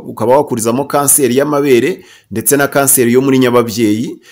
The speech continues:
Eh, ubwo rero bikaba byiza ko iyi farini igihe bibaye ngombwa kuyikoresha ugomba kuvangamo,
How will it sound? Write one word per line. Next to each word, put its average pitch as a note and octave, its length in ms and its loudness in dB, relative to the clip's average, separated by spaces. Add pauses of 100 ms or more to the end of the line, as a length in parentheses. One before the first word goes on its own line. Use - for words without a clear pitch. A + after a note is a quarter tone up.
(300)
Eh, A2 500 -2
ubwo A#2+ 180 0
rero F#3 400 6
bikaba C3+ 400 2
byiza F#3 480 -2
ko G3 480 4
iyi B2+ 280 -2
farini D3+ 600 0
igihe A#2+ 420 0
bibaye A#2+ 280 2
ngombwa C#3+ 360 2
kuyikoresha B2+ 640 0
ugomba A2 360 -2
kuvangamo, A#2 1040 -4